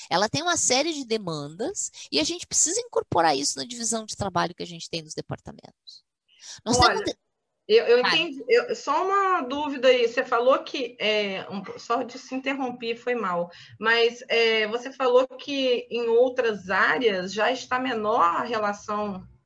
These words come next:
Speaker 1: Tá melhor a relação entre, por exemplo, se vai pra um departamento de área de biológicas, tem
Speaker 2: Uhum.
Speaker 1: bastante mulheres.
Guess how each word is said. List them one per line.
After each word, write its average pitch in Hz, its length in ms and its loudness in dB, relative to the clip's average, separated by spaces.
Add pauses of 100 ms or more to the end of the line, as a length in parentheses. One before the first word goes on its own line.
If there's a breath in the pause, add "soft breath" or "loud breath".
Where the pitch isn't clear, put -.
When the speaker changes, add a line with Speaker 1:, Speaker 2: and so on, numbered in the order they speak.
(120)
Speaker 1:
Tá 214 120 2
melhor 240 520 6
a 330 40 2
relação 277 420 0
entre, 254 180 -8
por 240 120 0
exemplo, 190 160 -4
se - 120 -6
vai 208 160 2
pra 226 300 -4
um 214 80 -6
departamento 190 720 -2
de 165 160 -2
área 156 260 2
de 165 80 -16
biológicas, 196 840 2
tem 190 160 -2
Speaker 2:
Uhum. 226 360 -14
Speaker 1:
bastante 220 480 0
mulheres. 302 600 -4